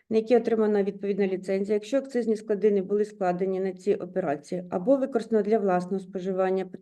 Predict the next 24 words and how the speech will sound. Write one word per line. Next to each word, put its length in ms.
чи 220
промислової 640
переробки 580
протягом 440
звітного 360
місяця, 440
або 160
втрачено 600
у 20
межах 420
або 200
понад 340
встановлені 440
норми, 400
зіпсованого, 880
знищеного, 560
в 60
тому 200
числі 300
внаслідок 500
аварії, 400
пожежі, 540
по-, 340
е, 320